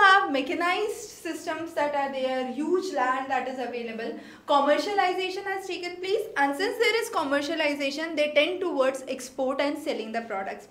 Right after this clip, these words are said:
So export of products, selling those products into the market or selling the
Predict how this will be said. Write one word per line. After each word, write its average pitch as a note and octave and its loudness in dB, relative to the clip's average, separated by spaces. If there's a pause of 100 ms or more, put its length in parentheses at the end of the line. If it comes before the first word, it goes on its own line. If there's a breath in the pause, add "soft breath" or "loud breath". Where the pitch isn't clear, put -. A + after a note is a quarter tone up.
(380 loud breath)
So E4+ 6
export F#4 6
of F#4 4
products, D4 2
selling D#4+ 0
those E4+ -6
products C4+ -4
into C4+ -10
the B3+ -6
market A#3+ -4
or C4 0
selling C#4 -4
the D4+ 2